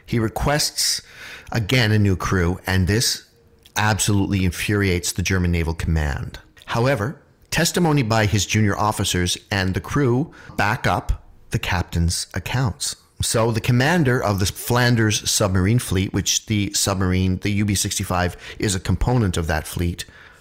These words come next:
feel compelled to launch an investigation. They do. I love this part. And in order to halt the rumors and superstition and make everybody feel better, they order an exorcism.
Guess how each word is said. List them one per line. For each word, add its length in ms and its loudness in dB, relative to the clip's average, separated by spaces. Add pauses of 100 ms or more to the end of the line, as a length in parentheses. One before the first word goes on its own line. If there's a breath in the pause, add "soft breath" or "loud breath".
(220 loud breath)
feel 240 0
compelled 500 2
to 80 2
launch 680 -2
an 140 0
investigation. 880 -2 (520)
They 160 0
do. 280 0 (440)
I 100 0
love 220 0
this 120 -2
part. 320 -6
And 140 -2
in 120 0
order 280 0
to 120 -2
halt 440 -2
the 80 -2
rumors 380 0
and 80 -2
superstition 640 -4
and 80 -2
make 180 -2
everybody 320 -2
feel 340 0
better, 380 -4 (280 loud breath)
they 140 2
order 360 2
an 80 2
exorcism. 640 -2